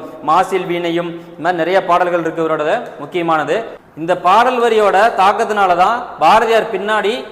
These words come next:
"அச்சமில்லை, அச்சமில்லை, அச்சம் என்பதில்லைன்னு" பாட்டு பாடியிருக்காருன்னு கூட ஒரு கருத்து இருக்குன்னு சொல்லியிருக்காங்க. சரி, இது இல்லாம திருநாவுக்கரசருக்கு இன்னொரு முக்கியமான பாடல் வரி இருக்கு, கேள்வியும் கேட்டிருக்காங்க.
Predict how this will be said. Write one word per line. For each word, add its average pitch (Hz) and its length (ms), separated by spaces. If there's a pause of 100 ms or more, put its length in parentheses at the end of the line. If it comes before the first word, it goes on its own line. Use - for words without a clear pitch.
"அச்சமில்லை, 233 560
அச்சமில்லை, 214 460
அச்சம் 208 320
என்பதில்லைன்னு" 196 500
பாட்டு 190 160
பாடியிருக்காருன்னு 175 540
கூட 208 180 (100)
ஒரு 160 120
கருத்து 180 320
இருக்குன்னு 180 300
சொல்லியிருக்காங்க. 143 520
சரி, 143 200 (400)
இது 175 160
இல்லாம 226 320 (420)
திருநாவுக்கரசருக்கு 196 800 (280)
இன்னொரு 180 240
முக்கியமான 208 500
பாடல் 175 260
வரி 160 140
இருக்கு, 165 320
கேள்வியும் 175 380
கேட்டிருக்காங்க. 147 460